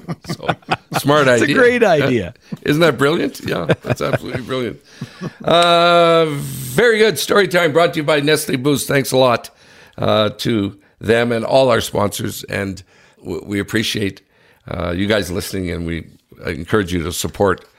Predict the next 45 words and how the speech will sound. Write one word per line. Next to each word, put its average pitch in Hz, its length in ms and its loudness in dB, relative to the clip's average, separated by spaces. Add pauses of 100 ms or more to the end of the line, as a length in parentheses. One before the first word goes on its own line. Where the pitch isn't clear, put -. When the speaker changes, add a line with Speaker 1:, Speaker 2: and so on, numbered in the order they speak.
(240)
Speaker 1:
our 92 140 -4
sponsors 90 540 -8
as 85 260 -4
they 95 160 0
are 80 120 -2
supporting 78 440 -6
curling. 80 320 -8 (920)
Okay, 220 580 0 (260)
Boys 160 300 4
Inside 175 400 2
Curling, 190 300 2
we're 160 120 4
reaching 160 300 0
out 147 100 2
to 131 80 -8
curling 151 300 2
clubs 139 240 0
all 156 260 2
over 117 140 0
the 101 80 0
world, 92 360 -2 (580)
inviting 123 420 0
you 117 140 2
to 104 280 -4 (140)
connect 139 400 0
with 135 120 2
us, 139 160 2
contact 131 580 -2
us, 117 200 -6
and 113 240 0
we'll 107 140 2
set 110 240 0
up 110 100 -4
a 123 40 0
Zoom 135 240 0
call. 98 340 -4 (440)
Uh, 101 140 -6
the 92 140 -6
three 120 180 0
of 104 100 0
us 98 160 -4
have, 92 280 -10
uh, - 180 -8
we've 120 180 -6
done, 170 380 -2